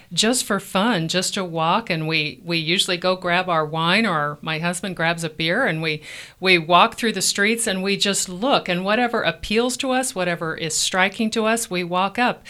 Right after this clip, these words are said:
You start talking to the artist, and the more you learn from the artist about how they do their work and why they do their work,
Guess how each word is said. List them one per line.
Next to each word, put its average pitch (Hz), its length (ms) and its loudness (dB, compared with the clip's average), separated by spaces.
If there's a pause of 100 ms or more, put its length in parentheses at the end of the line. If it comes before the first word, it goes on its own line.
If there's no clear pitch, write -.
(340)
You 175 240 2
start - 320 0
talking 185 340 -2
to 202 140 -4
the 196 140 -2
artist, 196 460 -2
and 170 140 -2
the 170 60 0
more 175 200 2
you 202 220 -4
learn 190 240 -2
from 185 220 -6
the 156 100 -2
artist 185 380 0
about 180 240 -2
how 208 400 0
they 196 260 -2
do 190 260 -2
their 175 200 -2
work 196 340 -2
and 180 180 -2
why 170 240 0
they 185 200 -4
do 165 180 -6
their 160 180 -2
work, 160 360 -4